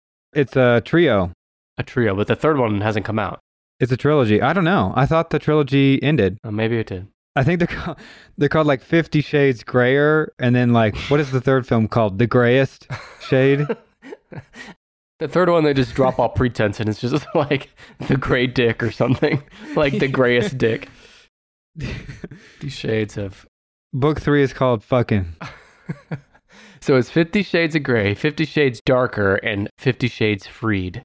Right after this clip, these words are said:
Speaker 2: And you're right, all three are out. And <laughs> on Google, I just,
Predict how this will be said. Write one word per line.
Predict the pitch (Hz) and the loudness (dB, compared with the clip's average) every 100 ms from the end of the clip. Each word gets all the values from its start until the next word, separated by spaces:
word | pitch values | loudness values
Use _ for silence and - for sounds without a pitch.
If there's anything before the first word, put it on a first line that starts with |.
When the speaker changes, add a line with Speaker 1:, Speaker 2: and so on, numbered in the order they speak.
| _ | _
Speaker 2:
And | 117 104 101 | -4 -2 0
you're | 107 | 0
right, | 110 95 - 123 | 0 -2 -4 -2
all | 117 | 0
three | - 123 110 98 95 _ - | 0 0 0 0 -4 _ -4
are | 104 - | -2 -2
out. | 117 - - | -2 -4 -4
And | 127 117 - - - | -4 -4 -8 -16 -20
<laughs> | - - | -20 -4
on | 147 147 139 | 0 0 2
Google, | 147 131 107 104 | 2 4 4 2
I | |
just, | 110 110 | 0 -4